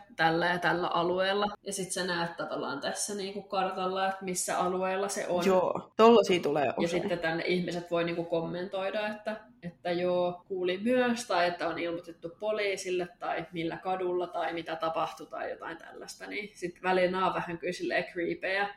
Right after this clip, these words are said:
Speaker 1: Et esimerkiksi jos mä oon lenkilläkin, niin mä haluan, että mulla tulee näitä ilmoituksia, koska jos mä oon juoksemassa jossain alueella, missä jotain tapahtuu, niin totta kai mä en halua enää jatkaa juoksemista, vaan mä käännyn ympäri jonnekin eri alueelle.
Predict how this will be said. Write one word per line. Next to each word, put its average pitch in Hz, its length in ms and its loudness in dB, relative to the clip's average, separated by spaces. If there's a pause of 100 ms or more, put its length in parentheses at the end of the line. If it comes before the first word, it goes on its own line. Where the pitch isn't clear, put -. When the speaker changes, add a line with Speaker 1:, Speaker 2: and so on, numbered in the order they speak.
(340)
Speaker 1:
Et 175 320 -6
esimerkiksi 180 540 2
jos 175 120 -4
mä 180 80 0
oon 170 120 4
lenkilläkin, 170 600 2
niin 165 100 -2
mä 170 80 2
haluan, 170 360 0
että 175 140 -12
mulla 165 140 -6
tulee 247 280 2
näitä 175 240 0
ilmoituksia, 170 720 0 (500)
koska 180 280 0
jos 165 180 2
mä 175 60 0
oon 175 140 2
juoksemassa 180 540 2
jossain 165 380 0
alueella, 160 720 2 (340)
missä - 400 -2
jotain 165 360 2
tapahtuu, 170 540 -2
niin 165 140 -6
totta 160 260 -8
kai 160 200 2
mä 147 140 0
en 156 60 -2
halua 156 360 -2
enää 151 220 -2
jatkaa 160 300 0
juoksemista, 226 640 4
vaan 220 180 8
mä 226 100 10
käännyn 214 340 10
ympäri 202 480 4
jonnekin 185 420 0
eri 170 260 4
alueelle. 240 680 0